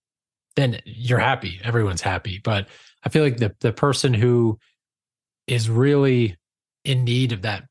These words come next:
kind of financial security, um, if you are not comfortable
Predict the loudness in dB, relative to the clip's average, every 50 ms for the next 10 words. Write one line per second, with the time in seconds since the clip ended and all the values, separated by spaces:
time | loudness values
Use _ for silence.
0 | _ -4 -2 -2 -2 -2 -2 0 0 0 0 0 0 0 -2 -4 -4 -8 -4 0
1 | 2 2 4 4 4 2 2 0 -2 -6 _ _ _ _ _ _ -4 -2 -2 -2
2 | -4 -6 -8 -10 -12 _ -8 -6 -4 0 2 2 4 4 2 2 0 0 -2 -2
3 | -2 -2 0 0 0 0 2 2 2 0 0 -2